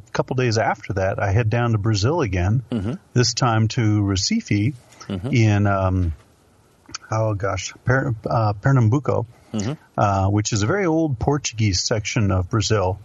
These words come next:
Speaker 1: Um, I guess Recife, Recife is, uh, about four hundred years old.
Speaker 2: Hmm.
Speaker 1: Um, colony town, very, very famous architecture, and I'm really looking forward to that. Uh, lots of great brewers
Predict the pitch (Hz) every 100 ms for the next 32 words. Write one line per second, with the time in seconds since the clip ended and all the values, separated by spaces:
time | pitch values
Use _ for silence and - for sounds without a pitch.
0 | - - 110 101 101 104 - - - 117
1 | 120 - 107 - 135 127 139 117 92 139
2 | 120 113 107 95 95 107 98 95 90 101
3 | 113 - 127 127 139 131 127 135 123 113
4 | 135 170 - _ - - 143 - _ _
5 | 104 98 98 98 95 92 87 - _ -
6 | - - 117 123 127 110 135 139 135 110
7 | 113 110 - - 123 117 123 123 117 -
8 | 113 113 117 131 - 143 139 127 98 95
9 | - - - - 139 127 175 107 113 107
10 | 92 127 117 98 107 98 92 101 95 95
11 | - - _ 117 131 139 - 110 120 113
12 | 120 120 117 107 -